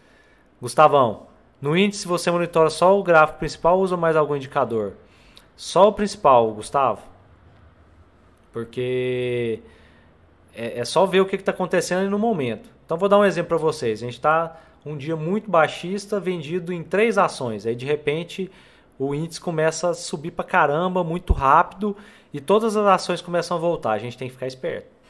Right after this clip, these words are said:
Entende? Então, é esse tipo de coisa. Ah, o índice tá caindo muito forte e tem uma ação que entrou fluxo de venda forte ali também. Cara, beleza, essa é uma ação legal pra vender.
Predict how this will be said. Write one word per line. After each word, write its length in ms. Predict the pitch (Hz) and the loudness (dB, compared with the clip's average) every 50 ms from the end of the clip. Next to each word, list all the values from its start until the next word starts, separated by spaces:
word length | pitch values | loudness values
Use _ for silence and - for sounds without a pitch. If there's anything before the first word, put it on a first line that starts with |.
| _ _ _ _ _ _ - | _ _ _ _ _ _ -20
Entende? 340 | - - 175 190 180 135 - | -10 -6 -4 -4 -4 -6 -6
Então, 120 | - 156 | -4 -4
é 40 | 185 | -4
esse 100 | 190 - | -4 -4
tipo 140 | - 220 - | -8 -12 -14
de 60 | - | -10
coisa. 360 | - - 202 160 139 120 - - - - _ | -4 0 2 2 2 0 -4 -10 -20 -18 _
Ah, 120 | - 147 147 | 0 0 2
o 120 | 139 135 | 2 0
índice 200 | 160 170 - - | -2 -4 -4 -4
tá 80 | 202 202 | -4 -2
caindo 420 | - 190 180 165 165 175 180 175 | 0 0 0 0 0 -2 -4 -6
muito 260 | 175 185 208 202 - | -6 -6 -6 -8 -10
forte 600 | - - - 160 147 156 175 180 185 - - 196 190 - _ _ _ _ | -14 -8 -4 0 2 2 2 0 -2 -4 -10 -12 -14 -14 _ _ _ _
e 80 | 143 | -12
tem 140 | 135 139 165 | -8 -6 -4
uma 160 | 175 175 175 | 0 0 0
ação 260 | 170 160 - 175 175 170 | 0 0 -2 -4 -4 -4
que 80 | - | -4
entrou 220 | 185 175 - 180 175 | -6 -4 -4 -6 -6
fluxo 300 | - - 175 - - 175 | -6 -8 -10 -8 -10 -8
de 20 | |
venda 260 | 151 156 156 160 175 | -6 -4 -4 -4 -4
forte 420 | 165 - - 165 170 175 170 - 175 | -6 -2 0 2 2 2 2 0 -4
ali 100 | 170 165 | -8 -6
também. 320 | - 175 151 143 160 165 | -4 -6 -4 -4 -6 -6
Cara, 280 | - - 165 139 110 101 | -4 0 0 0 0 -2
beleza, 580 | 98 104 101 101 123 165 180 156 120 104 104 | -4 -10 -8 -6 -6 -4 -2 -4 -4 -4 -6
essa 140 | 98 - 135 | -8 -6 -6
é 20 | |
uma 60 | 123 120 | -6 -6
ação 200 | 120 - 131 127 | -6 -8 -8 -6
legal 280 | 139 143 131 120 120 | -6 -4 -4 -4 -4
pra 120 | 117 131 131 | -4 -4 -4
vender. 400 | 139 165 175 160 120 92 - | -4 -6 -6 -8 -10 -10 -10